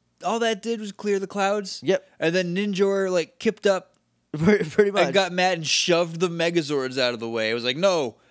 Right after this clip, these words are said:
Speaker 2: Me.
Speaker 1: I'm gonna beat her up with my no pants on."
Speaker 2: Yeah, it was, so he, he morphs into no pants mode and blasts her, like, a f-, like, thirty-five times with fireballs. And then the Falcon Zord flies into the Shogun Zord.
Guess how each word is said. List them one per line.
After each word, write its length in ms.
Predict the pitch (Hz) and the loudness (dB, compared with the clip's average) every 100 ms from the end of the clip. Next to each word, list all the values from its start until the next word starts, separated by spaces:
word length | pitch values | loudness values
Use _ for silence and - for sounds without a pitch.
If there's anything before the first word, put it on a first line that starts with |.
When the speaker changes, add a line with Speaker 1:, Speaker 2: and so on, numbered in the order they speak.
| _ _ | _ _
Speaker 2:
Me. 800 | 156 240 262 254 214 185 165 143 | 0 2 2 -2 -2 -4 -4 -4
Speaker 1:
I'm 100 | 156 | -2
gonna 220 | 170 175 156 | 0 -2 -4
beat 360 | - 214 202 | -4 -2 0
her 240 | 185 196 202 | 0 2 0
up 180 | 180 180 | 0 -6
with 100 | 160 | -4
my 120 | 170 | -2
no 220 | 185 185 | 0 0
pants 400 | 180 208 185 - | 2 -2 -2 -2
on." 220 | 180 156 | -2 2
Speaker 2:
Yeah, 180 | 156 151 - | 2 0 -2
it 40 | 165 | -2
was, 320 | 151 147 135 | 0 -2 -2
so 120 | 147 | 0
he, 100 | 139 123 | 0 -2
he 100 | 143 | -6
morphs 380 | 139 160 175 170 | 0 2 2 0
into 160 | 165 151 | -2 2
no 180 | 160 | 2
pants 400 | 160 175 170 151 | 2 -2 -2 -2
mode 280 | 143 127 120 | -2 0 0
and 160 | 120 117 | -4 -4
blasts 380 | 127 131 156 - | -2 0 0 0
her, 100 | 139 | 0
like, 160 | 131 - _ - | 0 -4 _ -20
a 20 | |
f-, 180 | - - - | -20 -20 -10
like, 140 | 117 - | -10 -4
thirty-five 480 | 123 120 127 117 | -4 -2 -2 -2
times 260 | 127 110 117 | -2 -4 -6
with 140 | 117 110 | -10 -4
fireballs. 640 | 120 107 107 95 107 - _ _ _ | -2 -2 -4 -4 -6 -10 _ _ _
And 220 | - 131 147 | -10 -6 0
then 480 | 247 214 160 139 - _ - | 0 0 -2 -6 -10 _ -12
the 80 | |
Falcon 500 | 135 285 - 175 151 139 | -4 -2 -2 -4 -4 -2
Zord 440 | 139 127 113 101 | 0 0 -2 -8
flies 580 | - 139 160 170 175 151 | -10 -4 0 2 2 0
into 720 | 185 190 170 156 160 143 135 | 0 0 0 -4 0 0 0
the 100 | 123 | -2
Shogun 520 | - - 247 185 120 110 | 0 2 2 2 -4 -8
Zord. 280 | 117 - | -12 -12